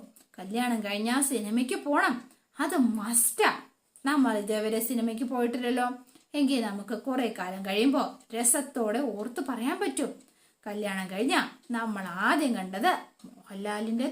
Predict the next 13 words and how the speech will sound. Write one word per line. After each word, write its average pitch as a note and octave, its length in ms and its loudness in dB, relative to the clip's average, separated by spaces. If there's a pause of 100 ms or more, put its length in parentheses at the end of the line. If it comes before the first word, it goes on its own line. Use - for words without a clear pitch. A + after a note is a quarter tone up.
തുടരുവാണെന്ന്. E4 720 2 (760)
ഇനിയും G#3 640 -2
തുടർന്നാ C4+ 400 2 (280)
എന്റെ A3 220 -2 (160)
അമ്മയാണ് C#4+ 600 2
നിന്റെ D#4 160 2 (160)
തല G#3 200 -2 (100)
ഞാൻ G#4+ 160 0
തല്ലിപ്പൊളിക്കും. D4+ 580 2 (640)
അയ്യോ, C4+ 260 6 (420)
വേണ്ട. C#4+ 220 4 (540)
ഈ A#4 100 6 (100)
സമയത്താണ്, B3+ 540 2